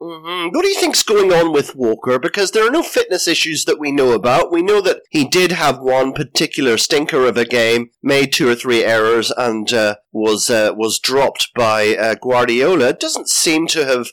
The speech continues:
He's had a couple of games, uh, since then, but, uh,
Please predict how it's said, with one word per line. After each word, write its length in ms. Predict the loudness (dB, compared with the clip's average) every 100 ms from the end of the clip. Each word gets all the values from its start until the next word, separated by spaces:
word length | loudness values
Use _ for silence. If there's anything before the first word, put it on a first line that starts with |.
| _
He's 300 | -4 0 0
had 160 | 0 -2
a 60 | 0
couple 260 | -2 -2
of 80 | -2
games, 480 | 2 0 0 -2 -2
uh, 100 | -2
since 420 | -2 -2 -2 -2 -2
then, 280 | 0 0
but, 300 | 0 -2 0
uh, 100 | -2